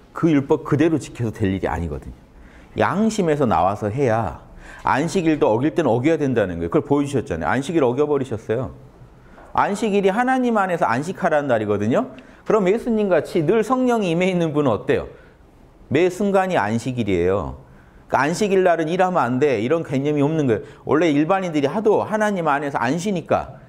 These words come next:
일주일 하루 정해서 "이날은 아무것도 하지 말고 하나님 안에서만 있어, 머물러."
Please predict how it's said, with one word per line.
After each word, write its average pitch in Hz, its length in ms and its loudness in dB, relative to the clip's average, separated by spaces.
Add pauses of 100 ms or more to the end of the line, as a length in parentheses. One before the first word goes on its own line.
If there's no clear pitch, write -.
(180)
일주일 196 400 0
하루 220 220 0
정해서 139 300 0
"이날은 175 340 2
아무것도 196 360 0
하지 165 140 -2
말고 135 220 -2
하나님 214 420 -2
안에서만 110 520 -4 (500)
있어, 107 500 -2
머물러." 127 640 0